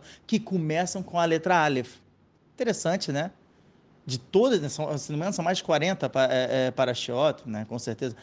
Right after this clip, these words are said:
mais de quarenta. Uma tem doze, né? Um sefer, um livro tem doze, outra tem onze e tal.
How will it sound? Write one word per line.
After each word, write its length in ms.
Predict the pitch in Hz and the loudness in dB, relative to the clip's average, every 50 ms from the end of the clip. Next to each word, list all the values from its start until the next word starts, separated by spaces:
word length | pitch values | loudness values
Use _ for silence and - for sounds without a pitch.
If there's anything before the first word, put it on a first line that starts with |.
| - - - - | -20 -20 -16 -10
mais 140 | 127 120 117 | -8 -8 -6
de 60 | - | -2
quarenta. 220 | - 139 120 - 123 | -2 -2 -2 -2 -2
Uma 160 | 135 143 139 | -2 -2 -2
tem 140 | - 123 127 | -2 -2 0
doze, 400 | 120 147 151 147 131 117 117 123 | 2 2 4 4 2 0 -2 -4
né? 100 | 127 127 | -4 -4
Um 200 | 131 131 127 117 | -4 -4 -6 -4
sefer, 360 | - 147 127 - 123 127 - 131 - | -4 -6 -4 -4 -4 -6 -6 -6 -6
um 80 | 139 135 | -6 -4
livro 180 | 131 131 120 | -4 -4 -6
tem 140 | 117 131 120 | -6 -8 -2
doze, 240 | 123 151 160 139 127 | 2 2 2 2 2
outra 180 | 127 - 123 113 | -2 -6 -8 -10
tem 180 | - 120 117 | -8 -8 -6
onze 300 | 127 156 165 147 123 120 | -2 -2 -2 -2 -2 -6
e 40 | 117 | -6
tal. 240 | - 143 156 160 | -4 -4 -4 -4